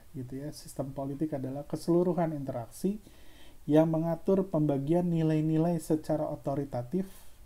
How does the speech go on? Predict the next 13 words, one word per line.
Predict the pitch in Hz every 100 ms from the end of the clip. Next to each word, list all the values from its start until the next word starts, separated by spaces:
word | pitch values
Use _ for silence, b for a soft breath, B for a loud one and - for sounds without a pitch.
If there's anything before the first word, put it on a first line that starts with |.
| 117
atau | 117 123
berdasarkan | 127 135 135 123 123 127 131 131 131
kewenangan | 127 127 123 139 185 190 B B B B B
untuk | 185 190 185 196 196
dan | 143 135
atas | 139 135 135 -
nama | 139 131 143 165
masyarakat. | 147 123 - 113 123 - - - -
Sehingga | - 135 135 135 151 196 202 - B B B
seluruh | - - 151 151 185 220 208 B B B B -
pemangku | 147 147 143 151
kepentingan | 151 151 139 143 139 127 156 190
yang | 165